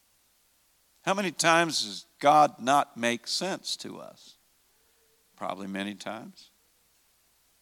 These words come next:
But to those that keep pressing forward in faith,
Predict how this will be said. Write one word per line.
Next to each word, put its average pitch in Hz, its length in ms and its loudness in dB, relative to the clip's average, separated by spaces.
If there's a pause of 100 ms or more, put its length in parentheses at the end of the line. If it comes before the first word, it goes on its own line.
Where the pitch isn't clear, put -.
(640)
But 139 300 -6
to - 100 0
those 175 580 2
that 143 160 -6
keep - 300 -4
pressing 160 500 0
forward 147 540 -2
in 113 160 -6
faith, - 840 -2